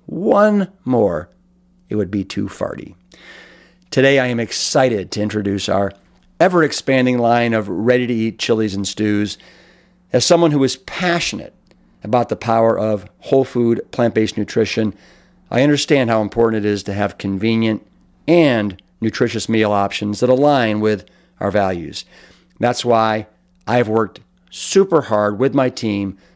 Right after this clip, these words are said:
to develop a line of hearty and delicious chilies and stews that are made from whole, plant-based ingredients and are ready to eat in just minutes. Our chilies and stews are packed with wholesome ingredients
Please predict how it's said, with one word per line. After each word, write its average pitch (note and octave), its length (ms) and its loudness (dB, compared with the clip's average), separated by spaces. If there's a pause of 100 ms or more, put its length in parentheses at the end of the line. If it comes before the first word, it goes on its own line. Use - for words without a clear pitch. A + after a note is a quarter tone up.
to - 100 -12
develop B2 380 2
a B2 40 0
line A#2 280 0
of G#2+ 80 -6
hearty C3+ 400 0
and A#2+ 100 -2
delicious A2+ 440 -2
chilies C3+ 340 0
and A#2 100 -4
stews G#2 400 -4 (460)
that A2+ 100 -2
are A2+ 60 2
made A2 220 0
from G#2+ 160 -8
whole, D3 580 2 (520)
plant-based D#3 480 2
ingredients G#2+ 720 0 (200)
and A2 100 -2
are G#2 160 0
ready A2 380 2
to G#2+ 160 -4
eat G#2 240 -6
in F#2+ 180 -6
just F2 400 -10
minutes. C#2 480 -14 (580)
Our A#2+ 120 -4
chilies D3+ 280 4
and B2+ 100 -2
stews B2+ 300 2
are A2 60 2
packed B2 400 -2
with A2 160 0
wholesome C3 460 0
ingredients A#2 640 0